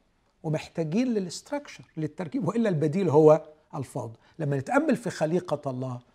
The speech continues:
في سلطة وفي structure. أقرأ لك نص واحد بس علشان الوقت، في رسالة بطرس الرسول الأولى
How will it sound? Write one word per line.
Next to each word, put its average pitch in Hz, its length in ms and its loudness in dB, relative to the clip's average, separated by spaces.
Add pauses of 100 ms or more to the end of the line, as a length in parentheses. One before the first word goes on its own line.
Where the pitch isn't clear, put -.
(120)
في 196 140 4
سلطة 147 520 -2 (300)
وفي 139 180 -10
structure. - 440 -14 (380)
أقرأ 302 220 4
لك - 300 4 (120)
نص 190 360 2
واحد 127 380 -8
بس 127 240 -12
علشان 139 400 0
الوقت، 147 400 2 (340)
في 202 100 6
رسالة 320 340 6
بطرس 262 540 4 (320)
الرسول 170 460 2
الأولى 170 560 6